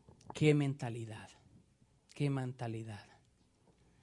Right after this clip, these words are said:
Sabían que había algo más importante que su propia existencia o libertad personal. Y como todos sabemos, el egoísmo es,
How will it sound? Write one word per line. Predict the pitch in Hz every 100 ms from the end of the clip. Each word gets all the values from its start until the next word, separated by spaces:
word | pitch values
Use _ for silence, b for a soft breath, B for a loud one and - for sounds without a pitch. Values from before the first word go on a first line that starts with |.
| _ _ _ _ b b
Sabían | - 160 156 180 202
que | 190
había | 170 170
algo | 175 165
más | 165 165 190 196
importante | 196 190 175 175 185 175 156
que | 151
su | - 147
propia | 156 160 185 170
existencia | - 151 - 180 180 196 175
o |
libertad | 151 143 135 - 143
personal. | 139 143 - 143 135 120 101 - - _ b b b b b b b b b b b b -
Y | 190 202 202
como | - 233 220 214
todos | 233 247 247
sabemos, | 247 226 226 214 190
el | 202 190
egoísmo | 190 190 196 226 - 190 196
es, | 214 196 -